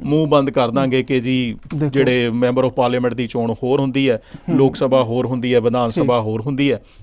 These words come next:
Speaker 1: ਪੰਜਾਬ ਦੇ ਵਿੱਚ ਸਾਡਾ ਜਿਹੜਾ ਕੋਈ ਇਸ ਤਰ੍ਹਾਂ ਦਾ ਵਿਰੋਧ ਨਹੀਂ ਹੈਗਾ,
Speaker 2: ਹੂੰ।
Speaker 1: ਲੋਕ ਸਾਡੀ ਸਪੋਰਟ ਕਰਦੇ ਨੇ। ਔਰ ਦੂਜੇ ਬੰਨੇ ਜੇ ਇਹਨੂੰ ਤੁਸੀਂ ਦੂਸਰੇ ਐਂਗਲ ਤੋਂ ਦੇਖਣਾ ਹੋਵੇ,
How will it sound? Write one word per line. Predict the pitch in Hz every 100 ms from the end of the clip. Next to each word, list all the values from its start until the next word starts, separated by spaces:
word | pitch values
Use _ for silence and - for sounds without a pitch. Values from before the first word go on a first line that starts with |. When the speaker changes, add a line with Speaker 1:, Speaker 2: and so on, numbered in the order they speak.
| -
Speaker 1:
ਪੰਜਾਬ | 139 131 131
ਦੇ | 131
ਵਿੱਚ | 139 131
ਸਾਡਾ | 127 123 127
ਜਿਹੜਾ | 120 123 117
ਕੋਈ | 113 120 123
ਇਸ | 113
ਤਰ੍ਹਾਂ | 120 120
ਦਾ | 120
ਵਿਰੋਧ | 113 120 120
ਨਹੀਂ | 127
ਹੈਗਾ, | 117 110 107 - 175
Speaker 2:
ਹੂੰ। | 151 147
Speaker 1:
ਲੋਕ | 147 151 -
ਸਾਡੀ | 156 135 139
ਸਪੋਰਟ | 135 143 - 120
ਕਰਦੇ | - 131 131 151
ਨੇ। | - - - - 170
ਔਰ | 180
ਦੂਜੇ | 143 151 190
ਬੰਨੇ | 190 190 190
ਜੇ | 180
ਇਹਨੂੰ | 180 180
ਤੁਸੀਂ | 180 190
ਦੂਸਰੇ | 135 147 214 233
ਐਂਗਲ | 196 190
ਤੋਂ | 180
ਦੇਖਣਾ | 147 127 131
ਹੋਵੇ, | 117 107